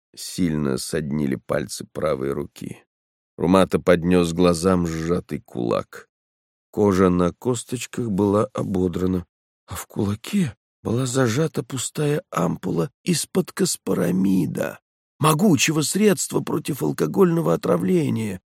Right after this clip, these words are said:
которым Земля предусмотрительно снабжала своих разведчиков на отсталых планетах. Видимо, уже здесь, на пустыре, перед тем, как впасть в окончательно свинское состояние,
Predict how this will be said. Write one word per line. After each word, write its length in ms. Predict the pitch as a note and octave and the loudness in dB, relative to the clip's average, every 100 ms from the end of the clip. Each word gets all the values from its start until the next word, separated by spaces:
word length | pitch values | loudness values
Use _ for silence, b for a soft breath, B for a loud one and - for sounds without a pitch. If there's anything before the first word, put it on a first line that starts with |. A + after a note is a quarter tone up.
| _ - | _ -2
которым 360 | - A#2 C3 B2+ | 0 2 4 8
Земля 480 | B2 B2+ C#3+ D3 | 10 10 10 8
предусмотрительно 1000 | - B2 B2 - C3 A2 D3 D3 A2+ G2+ | 4 4 4 6 4 6 6 6 2 2
снабжала 580 | F#2 B2 F#2+ F#2+ A#2 G#2 | 2 0 2 6 6 6
своих 340 | F#2 G#2 F#2 - | 4 2 2 0
разведчиков 840 | G2+ F2+ C3+ C#3 - A2+ A#2 - _ | 0 4 4 4 2 2 2 0 _
на 220 | G#2+ A2+ | 2 4
отсталых 580 | A#2 - C#3 A2+ G2+ F#2 | 4 4 6 6 6 2
планетах. 800 | - A#2 G#2 G2 F2+ - - - _ _ _ _ _ | 0 2 4 4 2 -2 -12 -14 _ _ _ _ _
Видимо, 320 | A3+ F3 F3 F3+ | 0 4 6 6
уже 220 | D#3 E3 | 6 6
здесь, 460 | C3+ F#3+ F3 - | 6 6 6 2
на 100 | D#2 | -2
пустыре, 580 | - F2 - G#2 E3 - _ _ - | -2 -2 0 4 6 4 _ _ 2
перед 240 | B2 A2 | 4 6
тем, 200 | C3 A#2 | 6 6
как 240 | - A#2 | 4 2
впасть 440 | - - C#3+ G#2+ C#3 | 0 6 6 6 4
в 60 | |
окончательно 920 | D#3 D#3 C#3 A2+ B2+ G#2 - D#2 D#2 | 4 6 4 4 4 4 2 0 0
свинское 560 | D2 - F2 D#2 - G#2+ | 0 0 0 -2 -2 -2
состояние, 760 | - A#2 - F3 G3 F#3+ F3+ | -2 -2 4 6 8 8 6